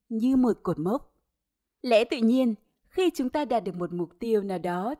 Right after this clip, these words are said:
trong cuộc sống, dù là nhỏ hay lớn, chúng ta thường tự thưởng cho bản thân bằng cảm giác tự hào và thành công. Nhưng đó cũng chính là lúc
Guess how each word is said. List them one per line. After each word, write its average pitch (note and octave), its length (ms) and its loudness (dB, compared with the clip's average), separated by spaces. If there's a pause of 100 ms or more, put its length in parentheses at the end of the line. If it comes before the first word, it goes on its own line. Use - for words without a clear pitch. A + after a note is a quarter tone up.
trong E4+ 240 -2
cuộc B3 160 -4
sống, G#3+ 320 -4 (440)
dù E4+ 200 4
là C#4 140 4
nhỏ C4 280 4
hay B3+ 240 -2
lớn, A#3+ 300 2 (520)
chúng D#4 160 4
ta F4+ 120 4
thường D4 300 2
tự C#4+ 180 -2
thưởng C4 320 4
cho C#4 120 -4
bản A#3 200 -2
thân A#3+ 260 0 (380)
bằng C4 300 2
cảm G3+ 320 -2
giác - 360 -6
tự D4+ 160 -2
hào A3 400 2
và D#3+ 100 -4
thành F3+ 220 -6
công. F#3+ 300 -2 (440)
Nhưng B3+ 380 0
đó G#3 200 4
cũng D4 240 -4
chính D4 260 0
là F#4 80 2
lúc C#4+ 240 0